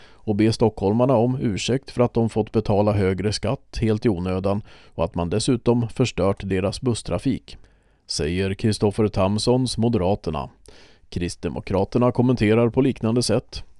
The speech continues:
Pengarna har lagts på hög istället för att användas till de krisande verksamheterna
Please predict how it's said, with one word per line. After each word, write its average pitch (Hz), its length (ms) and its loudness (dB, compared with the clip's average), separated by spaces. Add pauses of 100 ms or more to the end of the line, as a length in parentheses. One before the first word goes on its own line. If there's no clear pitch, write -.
Pengarna 95 420 0
har 127 100 2
lagts 113 340 0
på 123 160 2
hög 107 280 4
istället 117 340 0
för 117 80 0
att 113 100 -2
användas 107 520 0
till 113 140 -2
de 127 200 2
krisande 117 520 2
verksamheterna 98 800 -2